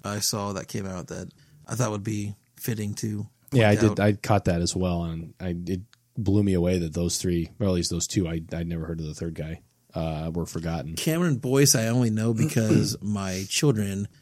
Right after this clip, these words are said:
Speaker 1: watch the Disney Channel, and he was big on that. Uh,
Speaker 2: Okay.
Speaker 1: on some Disney Channel shows.
Speaker 2: That's why I wouldn't have known him.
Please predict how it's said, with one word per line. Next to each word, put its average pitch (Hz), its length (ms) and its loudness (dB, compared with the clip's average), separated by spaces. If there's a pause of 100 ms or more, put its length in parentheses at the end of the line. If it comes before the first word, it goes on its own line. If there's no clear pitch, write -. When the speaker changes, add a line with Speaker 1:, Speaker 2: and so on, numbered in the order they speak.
(200)
Speaker 1:
watch 107 460 -4
the 104 560 -2
Disney 117 360 4
Channel, 95 640 -6
and 95 180 -8
he 104 160 -4
was 101 560 -4 (540)
big 107 200 -4
on 101 180 -12
that. - 300 -18 (420)
Uh, - 280 -8
Speaker 2:
Okay. 90 260 4
Speaker 1:
on 339 80 4
some 110 240 0
Disney 101 480 -6
Channel 104 360 -14
shows. - 460 -14
Speaker 2:
That's 82 220 -2
why 85 200 -2
I 85 40 -2
wouldn't 90 240 -2
have 107 80 -4
known 175 160 -2
him. - 100 -8